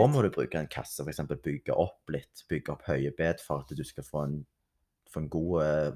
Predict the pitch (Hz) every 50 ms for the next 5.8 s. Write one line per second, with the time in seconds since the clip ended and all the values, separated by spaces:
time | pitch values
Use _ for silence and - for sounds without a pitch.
0 | - - 92 82 76 76 71 - - - 95 - 98 87 - 71 - 90 73 294
1 | 302 294 262 - - 101 82 76 76 - 92 85 80 87 92 - 110 76 - -
2 | 80 76 69 - 78 - - - 80 78 78 73 73 - _ _ _ _ _ _
3 | _ _ _ - - 82 80 76 76 73 80 92 98 113 110 104 95 92 85 71
4 | 85 - _ _ _ - 220 208 - - - - 82 78 76 73 - - - 73
5 | 76 82 - _ - - - - 78 82 78 - 82 78 -